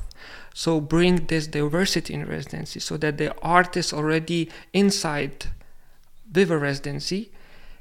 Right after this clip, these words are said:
they could have a better networking to build it up, to share the experiences, right? And, uh, and, um, yes,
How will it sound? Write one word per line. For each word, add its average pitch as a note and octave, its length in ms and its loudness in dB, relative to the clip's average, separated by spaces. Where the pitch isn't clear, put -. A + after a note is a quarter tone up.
they E3 540 6
could - 180 0
have D#3 680 0
a D#3+ 100 0
better D#3+ 720 6
networking D#3+ 720 -2
to - 160 -6
build D#3 240 0
it D#3 80 -2
up, - 220 -8
to - 140 -2
share E3 580 2
the D3+ 460 0
experiences, - 800 -2
right? - 340 -6
And, D3+ 480 4
uh, D#3 460 10
and, D3+ 440 2
um, D3 640 0
yes, - 380 -2